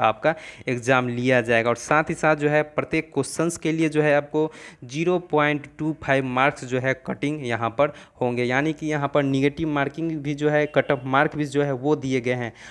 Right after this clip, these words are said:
अब हम बात करते हैं दूसरे नंबर अकाउंट ऑफिसर की, रेंज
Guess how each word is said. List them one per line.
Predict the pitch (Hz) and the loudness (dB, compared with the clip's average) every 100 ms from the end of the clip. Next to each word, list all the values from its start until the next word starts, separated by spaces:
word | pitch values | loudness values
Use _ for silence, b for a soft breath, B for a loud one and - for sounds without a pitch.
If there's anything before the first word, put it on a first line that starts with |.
| B | B
अब | 160 | 0
हम | 180 170 | 2 4
बात | 170 170 | 2 2
करते | 175 180 | -2 -2
हैं | 170 135 | -4 -4
दूसरे | 147 147 165 | -6 -4 -4
नंबर | 165 160 160 151 | -2 -2 -2 -4
अकाउंट | 120 135 143 139 | 0 0 2 0
ऑफिसर | 127 - - 156 | -2 -2 -2 -2
की, | 160 160 165 B B - | -4 -6 -8 B B -2
रेंज | 135 156 175 143 | 2 2 2 -2